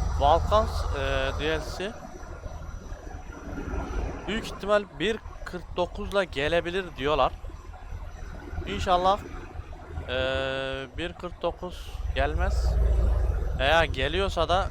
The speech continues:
eee, güzel bir olaylarla gelir. Yani hiç bir kırk dokuzdan bir haberdar alınmadı. O açık betayla falan, eee, bir olay gösterilmedi çünkü.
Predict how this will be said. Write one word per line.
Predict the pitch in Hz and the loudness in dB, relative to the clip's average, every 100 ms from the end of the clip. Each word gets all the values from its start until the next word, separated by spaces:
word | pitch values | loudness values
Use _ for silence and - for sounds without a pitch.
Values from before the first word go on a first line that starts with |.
| 131 | -2
eee, | 127 127 123 | -2 -2 -4
güzel | 123 143 165 143 | -4 -2 -2 -2
bir | 160 - - - - | -4 -4 -10 -12 -4
olaylarla | 123 120 123 143 165 156 | 0 4 4 6 4 4
gelir. | 127 123 151 - - - - - - - - - - 131 | 2 -2 -2 -4 -6 -4 -4 -2 -2 -2 -2 -6 -6 2
Yani | 147 170 151 - - - | 4 4 2 -6 -16 -16
hiç | 156 - | -14 -8
bir | 160 | -8
kırk | 156 151 | -8 -6
dokuzdan | 156 156 156 165 156 139 | -6 -6 0 0 0 -4
bir | 147 | -4
haberdar | 123 123 139 143 156 | 2 2 2 2 2
alınmadı. | 139 151 139 127 | 4 2 0 -2
O | 110 107 - - 120 | -2 -2 -2 0 2
açık | - - - | 2 2 2
betayla | 135 127 139 139 | 2 4 4 4
falan, | 135 131 135 | 2 2 2
eee, | 139 - - - - - - 120 117 120 117 117 117 - | 2 0 -2 -2 0 -2 0 0 2 2 2 2 2 2
bir | - 127 | 2 4
olay | 131 135 | 4 4
gösterilmedi | 123 123 - 135 135 139 | 2 2 2 2 2 0
çünkü. | 117 120 127 - | 0 0 0 0